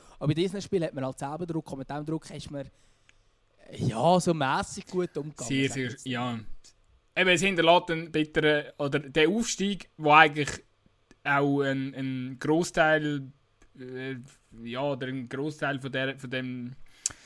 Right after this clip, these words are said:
Speaker 2: dass der Aufstieg jetzt zustande gekommen ist, äh, liegt schon auch daran, man hat eine grossartige Saison gespielt,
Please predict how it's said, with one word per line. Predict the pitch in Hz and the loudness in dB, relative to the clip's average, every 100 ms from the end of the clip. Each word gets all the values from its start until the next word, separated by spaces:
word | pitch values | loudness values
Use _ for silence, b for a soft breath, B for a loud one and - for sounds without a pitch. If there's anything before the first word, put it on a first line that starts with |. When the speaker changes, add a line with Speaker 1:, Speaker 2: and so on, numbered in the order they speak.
| B B - | B B -4
Speaker 2:
dass | 143 | 4
der | 165 170 | 6 8
Aufstieg | 220 226 214 | 6 4 4
jetzt | 185 - | 2 2
zustande | 180 185 | 4 4
gekommen | 196 196 | 4 2
ist, | 165 - | 2 -2
äh, | - - | -8 -10
liegt | 151 190 165 | -2 0 6
schon | 208 | 10
auch | 196 | 12
daran, | 190 180 170 | 12 8 8
man | 151 | 2
hat | 175 - | 2 0
eine | 151 | 2
grossartige | 156 175 - 151 139 - 131 127 - | 6 4 6 4 4 -4 -6 -8 -4
Saison | 147 170 220 | -2 0 0
gespielt, | 214 - 185 277 | -2 -2 -2 -2